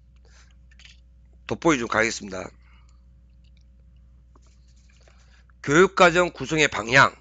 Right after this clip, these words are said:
추구하는 인간상, 교육과정 구성의 중점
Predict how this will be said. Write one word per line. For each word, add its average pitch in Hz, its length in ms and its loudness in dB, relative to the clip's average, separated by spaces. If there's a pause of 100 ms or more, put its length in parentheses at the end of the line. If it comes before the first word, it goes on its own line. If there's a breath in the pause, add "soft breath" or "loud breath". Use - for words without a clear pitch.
(400)
추구하는 170 600 2
인간상, 143 540 0 (3000 soft breath)
교육과정 165 380 0
구성의 135 320 -2
중점 131 440 -6